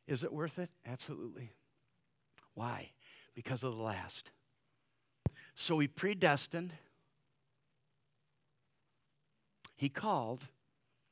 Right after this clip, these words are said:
he justified, and then what? What? He what?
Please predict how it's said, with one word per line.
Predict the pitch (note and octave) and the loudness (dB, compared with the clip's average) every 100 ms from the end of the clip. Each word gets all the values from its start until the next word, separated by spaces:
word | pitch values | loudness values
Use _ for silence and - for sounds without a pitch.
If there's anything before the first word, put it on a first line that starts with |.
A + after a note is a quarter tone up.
| _ _ _ | _ _ _
he | - C3 | -4 0
justified, | C3+ A#3 - D#3 - E2+ D#2+ D#2+ - _ - - - _ A2 | 6 6 6 0 -2 -4 -6 -12 -16 _ -20 -20 -20 _ -6
and | A2 | 0
then | C3 C#3 | 0 0
what? | D#3+ A#3+ - _ _ _ _ _ _ _ _ _ _ | -2 -4 -6 _ _ _ _ _ _ _ _ _ _
What? | C3 D#3 B3+ C#4 - - _ _ - - | -2 2 4 2 -2 -20 _ _ -20 -4
He | - F#3 | 8 10
what? | F#3+ C4+ - G3 | 12 12 12 10